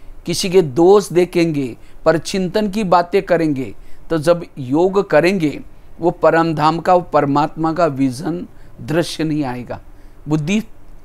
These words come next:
स्थिर नहीं रहेंगी। जैसे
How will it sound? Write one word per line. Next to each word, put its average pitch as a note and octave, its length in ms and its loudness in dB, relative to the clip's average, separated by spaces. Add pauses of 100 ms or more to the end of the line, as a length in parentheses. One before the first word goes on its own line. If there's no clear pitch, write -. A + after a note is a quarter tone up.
स्थिर G3 360 -2
नहीं D3+ 320 -2
रहेंगी। D3 360 0 (2250)
जैसे D#3+ 560 0